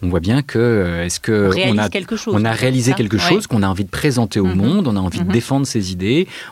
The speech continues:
Speaker 1: on a envie de raconter, euh, euh, ce sur quoi on s'est impliqué et puis éventuellement, euh, ce sur quoi on se projette par la suite.
Speaker 2: Mhm.
Speaker 1: Ça, ça me semble être un exercice un peu moins formaté,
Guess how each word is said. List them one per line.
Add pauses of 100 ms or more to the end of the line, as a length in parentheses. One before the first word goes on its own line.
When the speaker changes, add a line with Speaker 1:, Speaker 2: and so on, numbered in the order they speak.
Speaker 1:
on
a
envie
de
raconter,
euh, (320)
euh,
ce
sur
quoi
on
s'est
impliqué
et
puis
éventuellement,
euh,
ce
sur
quoi
on
se
projette
par
la
suite.
Speaker 2:
Mhm. (300)
Speaker 1:
Ça,
ça
me
semble
être
un
exercice
un
peu
moins
formaté,